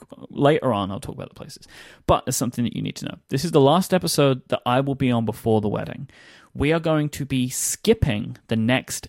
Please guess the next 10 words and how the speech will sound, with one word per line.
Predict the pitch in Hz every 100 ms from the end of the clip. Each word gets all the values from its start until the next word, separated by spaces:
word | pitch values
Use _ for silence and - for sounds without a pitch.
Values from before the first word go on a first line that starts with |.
| -
episode. | 120 120 - - - - -
So | - 120 110 - - -
there | 131
will | 127 127
not | 139 180 -
be | 160
another | 165 147 135 131
episode | 127 - - 120
of | 117
Analog | 78 165 147 117 113 120